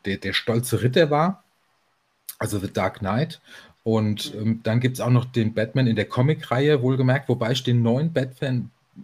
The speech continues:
Speaker 1: ja noch nicht kenne mit dem Robert Pattinson. Da bin ich mal ganz gespannt, wie die den erzählen wiederum, weil der wirkt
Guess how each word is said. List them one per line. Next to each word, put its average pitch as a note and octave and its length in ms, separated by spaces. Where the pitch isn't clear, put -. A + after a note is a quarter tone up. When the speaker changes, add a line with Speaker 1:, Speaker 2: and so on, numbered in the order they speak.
Speaker 1:
ja B2 120
noch B2 180
nicht B2+ 160
kenne E3+ 220
mit G#2 100
dem G2+ 100
Robert G#2+ 300
Pattinson. B2+ 420
Da B2+ 80
bin A#2+ 140
ich A2 120
mal A2 80
ganz B2 220
gespannt, B2+ 420
wie A#2 80
die G#2 120
den F#3 260
erzählen G#2 500
wiederum, G#2+ 360
weil G#2+ 120
der G#2 200
wirkt C#3 360